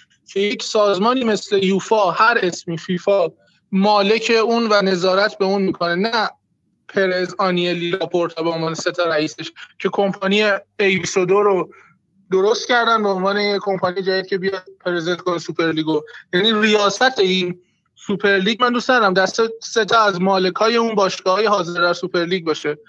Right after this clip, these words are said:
و اینکه تیمایی مثل تیمای ایتالیا یا اسپانیایی هم به مشکل مالی خوردن، این برمیگرده به مدیریت ضعیف خودشون توی دهه‌های مختلف.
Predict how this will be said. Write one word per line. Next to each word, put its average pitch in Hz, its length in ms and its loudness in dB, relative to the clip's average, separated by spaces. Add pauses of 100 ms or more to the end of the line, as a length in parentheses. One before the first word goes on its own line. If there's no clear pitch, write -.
(260)
و 202 60 -2
اینکه 254 300 4
تیمایی 233 440 0
مثل 233 240 2
تیمای 220 320 0
ایتالیا 196 400 0
یا 208 140 2
اسپانیایی 190 560 0
هم 190 180 -2 (300)
به 190 100 0
مشکل 202 540 2
مالی 196 320 0
خوردن، 214 440 2
این 254 100 -4
برمیگرده 247 480 0
به 240 80 -2
مدیریت 208 420 -2
ضعیف 214 300 -2
خودشون 240 460 -4
توی 247 200 -4
دهه‌های 196 560 2
مختلف. 170 500 0